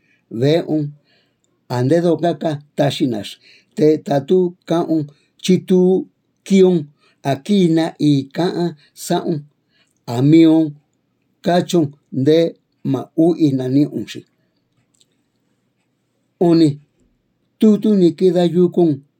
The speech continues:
ogaipo nani formato. Kanani itutu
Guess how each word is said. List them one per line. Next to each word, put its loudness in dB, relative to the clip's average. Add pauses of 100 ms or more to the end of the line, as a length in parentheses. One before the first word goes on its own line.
(480)
ogaipo 0 (340)
nani 2 (160)
formato. -2 (1200)
Kanani 2
itutu -2